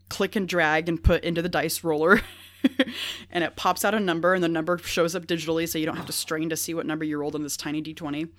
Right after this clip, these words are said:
And it's like, okay, so Marcos was actually super easily able to run the game with us just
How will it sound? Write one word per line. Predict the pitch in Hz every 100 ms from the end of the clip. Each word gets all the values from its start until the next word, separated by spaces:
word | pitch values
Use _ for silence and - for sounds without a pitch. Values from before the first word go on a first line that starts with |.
| - - - - - _ _ 180
And | 185 180 175
it's | - 175 -
like, | 180 170 - - 269
okay, | 330 190 170
so | - 185
Marcos | - 165 175 202
was | 170
actually | 160 156 160
super | 151 160 165 156 - -
easily | - 151 143 151 156
able | 156 151
to | - 151 147 _ -
run | 143 160 180 160
the |
game | 147 156 185 165 151 - -
with | 151 -
us | 151 - -
just | 175 175